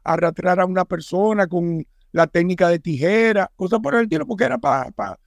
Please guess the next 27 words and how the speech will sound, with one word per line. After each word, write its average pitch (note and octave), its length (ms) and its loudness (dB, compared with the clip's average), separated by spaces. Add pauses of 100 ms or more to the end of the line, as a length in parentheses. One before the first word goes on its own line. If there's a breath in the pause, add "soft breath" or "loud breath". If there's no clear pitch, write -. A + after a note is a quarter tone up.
(260)
no F3 120 0
era B3 200 4
para G#3 200 4
tú A3 160 -4
graduarte G#3+ 420 2
de G#3 100 2
salvavidas F#3+ 600 2
profesional, F#3 600 0
sino F3+ 280 0
la G#3 80 2
especialidad F3+ 420 0
de G3 80 2
salvamento A3 400 -2
acuático B2+ 480 -6 (480)
de F#3 140 2
la F#3 80 8
Asociación F3 520 -2
Scout. B2+ 360 -2 (1160)
Pero C#4 280 6
yo A3 180 0
quedé A3+ 220 2
impre-, A#3 420 0
im-, A3 180 -2
impresionado G#3 1000 0
y G3 140 -8
yo G3 160 0
dije, G3 400 0